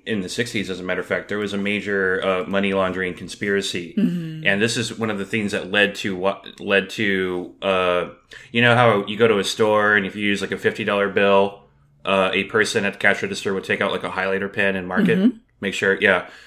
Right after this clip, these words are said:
Speaker 1: They were being counterfeited, like, pretty hardcore. And
Speaker 2: Yeah,
Speaker 1: this is
Speaker 2: and
Speaker 1: before, like, we really had the technology to do something about that.
Speaker 2: The Treasury Department was like, "You know, we need to take these, uh, these big convenient bills out of circulation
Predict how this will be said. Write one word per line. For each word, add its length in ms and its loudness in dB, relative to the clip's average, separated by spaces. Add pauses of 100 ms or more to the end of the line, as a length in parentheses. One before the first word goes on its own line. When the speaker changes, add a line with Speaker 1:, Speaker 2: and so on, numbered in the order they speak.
(140)
Speaker 1:
They 140 8
were 120 8
being 180 0
counterfeited, 560 0
like, 140 -8
pretty 180 -6
hardcore. 540 -6 (300)
And 80 2
Speaker 2:
Yeah, 80 4
Speaker 1:
this 100 -6
is 60 2
Speaker 2:
and 100 0
Speaker 1:
before, 320 2
like, 140 2
we 80 -4
really 240 2
had 140 2
the 40 -12
technology 540 -2
to 80 -2
do 160 -2
something 240 -6
about 220 -4
that. 240 -14 (160)
Speaker 2:
The 80 0
Treasury 300 4
Department 360 2
was 160 2
like, 220 4
"You 80 6
know, 140 8
we 140 8
need 160 2
to 100 0
take 260 0
these, 280 2
uh, 220 -2 (280)
these 180 2
big 400 4
convenient 680 0
bills 340 4
out 180 -2
of 60 0
circulation 680 -2